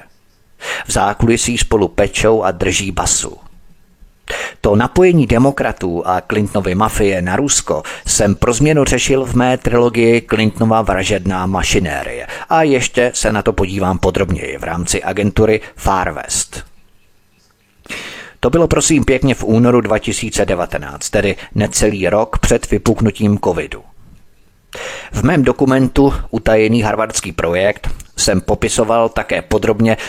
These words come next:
spolupráci Amerického institutu zdraví Anthony Fauciho s Fuchanskou všeobecnou nemocnicí a Čínskou lidovou armádou už od roku dva tisíce jedenáct.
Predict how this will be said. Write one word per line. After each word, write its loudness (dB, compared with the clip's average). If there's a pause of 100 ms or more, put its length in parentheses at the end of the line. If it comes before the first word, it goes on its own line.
spolupráci 0
Amerického 2
institutu -2
zdraví -2
Anthony 0
Fauciho 0 (240)
s -6
Fuchanskou 0
všeobecnou 0
nemocnicí 0
a 0
Čínskou 0
lidovou 0
armádou 0 (240)
už 0
od -2
roku 0
dva 0
tisíce -2
jedenáct. -4